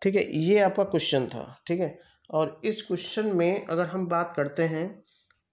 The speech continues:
तो एस एन टू रिएक्शन सबसे ज़्यादा जो rate of reaction होगा किस में होगा, जिसमें जो मॉलिक्यूल, तीनों मॉलिक्यूल में जो सबसे कम हिंड्रेंस जिसमें होगा, हिंड्रेंस मतलब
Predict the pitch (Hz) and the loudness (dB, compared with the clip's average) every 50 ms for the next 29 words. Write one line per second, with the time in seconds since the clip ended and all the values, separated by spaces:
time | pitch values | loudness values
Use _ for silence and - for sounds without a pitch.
0 | _ _ _ - 185 196 208 - - - 160 156 156 - - 202 208 202 208 214 | _ _ _ 0 2 2 2 0 -2 -4 -4 -4 -2 -2 -2 -2 -2 -2 -2 -2
1 | 208 190 190 185 180 180 - 208 202 202 - 165 - - - 214 202 196 190 196 | 0 2 4 2 2 2 0 -2 -2 -2 -4 -6 -6 -4 -2 0 0 2 2 2
2 | 190 190 185 170 151 147 160 175 175 185 170 170 170 - 160 156 151 151 - 175 | 2 2 0 0 2 2 2 2 2 0 -2 -4 -4 -2 -4 -4 -2 -2 -6 -6
3 | 160 143 165 160 165 160 - 151 147 - 160 165 165 160 160 165 185 214 214 - | -4 -2 -2 -4 -4 -4 -6 -10 -6 -2 0 2 2 2 2 0 0 -2 -4 -10
4 | - - - _ _ _ - 147 139 143 156 151 156 - 190 196 202 214 220 226 | -20 -20 -20 _ _ _ -6 -4 0 2 0 0 2 2 4 6 6 6 6 4
5 | 220 196 165 143 - - 180 196 202 190 175 160 156 147 151 - 151 135 120 117 | 2 0 -2 -2 2 4 6 6 6 6 6 4 4 2 4 4 4 4 4 2
6 | - - 151 165 180 190 190 175 160 156 151 175 170 170 160 160 175 196 214 208 | 2 2 4 6 6 6 6 6 4 4 4 4 4 6 6 6 6 6 4 2
7 | - - - - - _ _ 156 147 147 175 180 - 170 - - - 190 185 - | -2 -12 -20 -20 -20 _ _ -4 2 4 4 4 4 2 0 2 0 0 0 0
8 | - _ - _ 190 196 196 196 202 202 202 - - - - _ _ _ _ _ | -12 _ 0 _ 4 6 6 6 4 4 0 -2 -6 -10 -18 _ _ _ _ _
9 | _ _ _ - - 160 151 151 156 156 180 185 180 180 160 151 151 - - 160 | _ _ _ 0 4 6 6 6 8 8 6 6 6 4 2 0 0 2 4 6
10 | 156 151 147 160 160 147 139 139 143 143 165 170 170 - 165 160 170 196 208 269 | 6 6 8 6 6 6 6 6 6 6 6 4 4 2 2 4 4 4 2 2
11 | 262 | 0